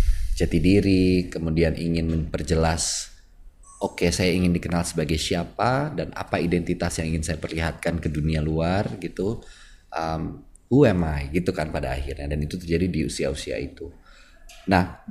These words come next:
mungkin setidaknya kalau kita punya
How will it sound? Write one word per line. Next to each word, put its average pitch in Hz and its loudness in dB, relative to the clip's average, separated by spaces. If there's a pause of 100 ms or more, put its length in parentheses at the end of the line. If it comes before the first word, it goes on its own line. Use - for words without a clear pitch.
(280)
mungkin 107 6
setidaknya 95 2
kalau 90 -2
kita - 0
punya 87 0